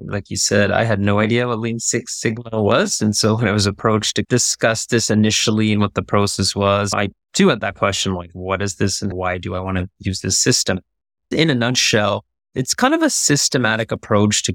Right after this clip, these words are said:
optimizing processes. And it was pioneered in the auto industry because, as you can imagine, with all those people and moving parts, there can be a lot of places where there's, you know, waste, a lot of places where there's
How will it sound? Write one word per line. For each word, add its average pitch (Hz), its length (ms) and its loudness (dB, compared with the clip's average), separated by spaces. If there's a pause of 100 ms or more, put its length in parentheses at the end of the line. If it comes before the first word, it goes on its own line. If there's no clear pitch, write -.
optimizing 101 840 0
processes. 113 800 0 (320)
And 143 120 0
it 156 40 2
was 165 140 -2
pioneered 127 500 -2
in 107 80 -2
the 101 180 0
auto 101 340 0
industry 98 680 -6 (260)
because, 120 280 0
as 123 100 2
you 127 80 2
can 120 120 2
imagine, 107 460 0
with 101 140 -6
all 104 220 2
those 104 240 0
people 107 460 0
and 101 100 -6
moving 101 320 -8
parts, 104 680 0
there - 100 -2
can 117 200 -4
be 107 80 0
a 107 80 2
lot 117 240 4
of 104 100 -2 (160)
places 107 500 0
where 101 120 -2
there's, 98 240 -8 (360)
you 185 120 2
know, 127 300 0
waste, 110 500 2
a 117 60 -2
lot 110 180 2
of 107 100 -6
places - 460 -4
where 104 80 -2
there's 98 200 0